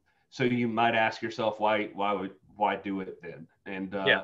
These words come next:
Speaker 1: and I, and I've seen somebody in the chat, I, I'm stealing, so I wanna be fair to Ronald Justin in the chat. He's asking the same question about Orange Cassidy, but we'll,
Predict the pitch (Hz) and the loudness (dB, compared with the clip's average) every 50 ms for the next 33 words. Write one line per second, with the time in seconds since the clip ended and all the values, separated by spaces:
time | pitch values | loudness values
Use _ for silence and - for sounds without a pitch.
0 | - - 110 110 107 113 107 117 135 139 135 - - 180 165 156 156 - 165 151 | -2 -6 -4 -2 -2 -2 0 2 2 2 2 2 2 2 2 2 2 0 0 2
1 | 147 139 135 135 123 117 - - 151 139 131 120 113 117 131 - - - - - | 4 4 4 4 2 2 2 4 6 6 6 6 4 2 -2 -4 -6 -12 -16 -20
2 | _ _ - 185 180 170 151 139 123 117 - - 139 127 123 135 135 123 120 117 | _ _ 2 4 6 6 6 6 4 2 0 0 2 2 4 4 2 2 0 0
3 | 113 139 139 127 120 113 120 120 110 110 107 - 117 98 - - 107 104 104 - | 2 2 4 4 4 4 2 2 2 0 -2 -2 -4 -4 -4 -6 -6 -8 -6 -2
4 | - 127 110 - 123 135 131 131 123 - - 123 110 104 - 127 117 107 104 - | 0 0 0 0 0 0 2 2 2 0 0 -4 -6 -4 -6 -6 -6 -6 -4 -2
5 | 127 110 - - 113 104 117 107 104 107 110 101 98 - - 123 117 113 113 - | -2 -2 -2 -2 -2 -2 0 0 0 0 -2 -2 -4 -4 0 2 2 2 0 -2
6 | 98 92 92 107 104 - 117 113 98 - - | -6 -8 -8 -8 -8 -4 -2 -2 -2 -2 -6